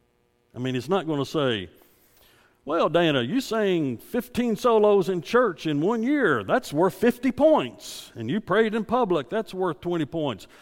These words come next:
Oh, but you got mad at the guitarist one night. We're gonna have to take three points off of you."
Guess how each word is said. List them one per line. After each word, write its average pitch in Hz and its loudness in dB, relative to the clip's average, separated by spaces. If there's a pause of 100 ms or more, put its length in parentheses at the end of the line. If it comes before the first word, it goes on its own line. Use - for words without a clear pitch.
(160)
Oh, 110 0
but - -10
you 113 -8
got 143 2
mad 160 4
at 165 -2
the 170 -12
guitarist 214 2
one 143 0
night. 147 0
We're 139 -6
gonna 151 -2
have 156 0
to 151 -14
take 175 2
three 240 0
points 170 0
off 143 4
of 131 2
you." 90 -6